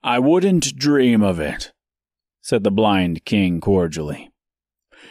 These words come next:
"If you think you have the ability to remove her from this plane, who am I to stand in your way?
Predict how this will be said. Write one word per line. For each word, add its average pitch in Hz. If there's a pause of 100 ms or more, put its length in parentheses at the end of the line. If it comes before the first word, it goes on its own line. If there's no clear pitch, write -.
(160)
"If 113
you 107
think 98
you 98
have 95
the 98
ability 92
to 82 (1500)
remove 113
her 85
from 101
this 82
plane, 82 (2250)
who 110
am 104
I 98
to -
stand 90
in 85
your 82
way? 85